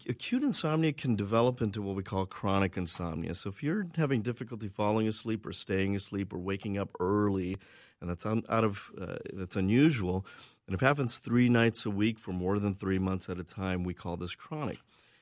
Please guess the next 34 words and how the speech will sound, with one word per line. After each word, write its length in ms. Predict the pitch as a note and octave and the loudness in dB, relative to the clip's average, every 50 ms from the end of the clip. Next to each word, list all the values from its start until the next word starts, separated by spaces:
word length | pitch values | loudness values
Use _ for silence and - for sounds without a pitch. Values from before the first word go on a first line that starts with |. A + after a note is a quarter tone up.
| _ _ _ _ - | _ _ _ _ 0
And, 280 | G2 G#2 G#2+ G#2+ G#2 A2 | 2 4 4 4 6 6
uh, 240 | A#2 A2 G#2+ G#2+ | 6 6 6 4
chronic 380 | G#2 - - B2+ B2+ C#3+ D3+ - | 2 0 -2 -2 -2 -2 -2 -4
insomnia 560 | D3 C3+ - - C#3+ C3 D3 D3+ D3+ C3 A2 | -4 -4 -4 -2 -2 0 2 2 4 6 6
is 160 | G2 F#2+ F2+ | 6 4 2
essentially, 840 | G2 G2 - - A2+ A#2 B2+ - - - A#2 A2+ A2 G#2+ G#2 G#2+ G#2 G2+ - - - - _ _ _ _ _ - | 0 -2 -2 -2 -2 -2 0 -2 -2 0 2 2 4 4 4 2 0 -2 -6 -18 -20 -20 _ _ _ _ _ -6
um, 400 | G2 G2 G2 G2 G2 F#2+ F2 - - | -6 -4 -2 -2 -4 -4 -4 -6 -8
a 40 | G#2 | -8
pattern 480 | - - C3 B2+ C3 B2 B2 G#2 G2 F#2+ | -4 -2 2 4 6 6 6 6 6 6
where 120 | G2 G2 | 6 6
we 140 | F#2+ G2 G2 | 6 4 2
start 340 | - - - A#2 A2+ A2 - | 0 0 0 2 2 2 2
to 160 | - A2+ G2+ | 0 2 2
associate 720 | G2+ F#2 - - - A#2 B2 B2+ - - B2+ B2 A#2+ A2+ - | 2 2 2 2 4 4 4 2 0 0 0 0 0 0 0
the 80 | G#2+ F#2+ | -2 -2
bed 280 | F2 F#2+ F#2 F#2 F#2 | 0 2 2 2 4
and 160 | G2 G2 F#2+ | 4 2 2
the 60 | F#2 F2 | 0 0
bedroom 560 | E2+ F2 F2 F2+ E2+ F2+ F#2 F#2 F#2+ G#2 A2 | 0 0 0 0 -2 -2 0 0 2 2 2
and 180 | F#2+ F#2 F2+ | 2 0 0
have 180 | F#2 G2 G2 F#2 - | 0 0 0 0 2
unhealthy 560 | G2+ G2+ G2+ G2 G2+ G#2+ G#2 F#2+ - A2 G2 | 4 4 6 6 6 4 2 2 0 0 0
associations 1000 | F#2+ - - - A#2+ B2+ C#3+ - - - F#2+ F2 F2+ F2+ - - G2 F#2+ F2 F2+ | 0 0 0 2 2 2 2 2 0 -2 0 0 -2 -2 -4 -4 -4 -4 -4 -6
with 140 | F2+ E2+ | -8 -8
the 60 | F#2+ F2 | -8 -6
bed 240 | E2+ F2+ F2+ E2+ D2 | -4 -2 -2 -2 -2
and 100 | E2 E2 | -4 -4
the 60 | D2 | -6
bedroom. 500 | - - D2 C#2 - - - A1+ - - - _ _ _ - _ _ _ _ _ _ | -6 -8 -12 -12 -12 -14 -14 -14 -14 -16 -18 _ _ _ -20 _ _ _ _ _ _
And 280 | - F2 E2+ F2 E2+ - - | 0 2 2 2 2 0 0
we 180 | F#2 F#2+ G2 F#2+ | 2 4 4 4
become 360 | F2+ G2 F#2 - G#2 G2 G2 | 4 0 0 2 4 4 6
more 300 | F#2+ F#2 G2 G2 G2 F#2 | 6 6 6 6 6 6
awake 520 | F2+ F2+ F#2 G#2 A#2 A#2 G2+ F#2 - - | 4 4 6 8 8 8 8 6 2 -4